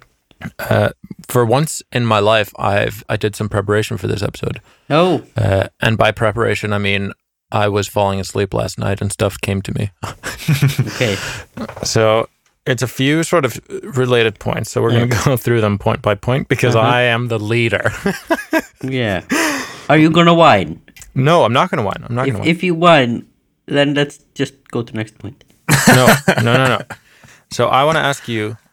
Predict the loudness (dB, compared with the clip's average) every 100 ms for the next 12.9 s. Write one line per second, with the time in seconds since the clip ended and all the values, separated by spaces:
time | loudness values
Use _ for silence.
0 | _ -2 0 0 0 -2 0 0 0 -4
1 | -10 -16 _ _ _ 0 2 2 -4 -16
2 | _ _ -6 0 2 4 2 0 -4 0
3 | 0 0 -6 -6 -6 -6 -12 _ _ -6
4 | 0 0 0 0 0 0 -2 0 -2 -2
5 | 0 0 0 -2 -2 -4 -2 -4 -2 -4
6 | -4 -2 -2 -4 -6 -2 0 0 -2 -2
7 | 0 -2 -2 -2 -4 -2 -6 -4 -4 -2
8 | 0 -2 -4 -4 -2 0 -2 -6 _ _
9 | -8 -4 -6 -8 _ 0 0 0 _ _
10 | _ -6 -2 -2 -4 -4 -2 -2 -2 -2
11 | 0 0 0 0 -4 -6 -2 0 2 0
12 | -2 -4 -6 -2 -2 -2 -6 -20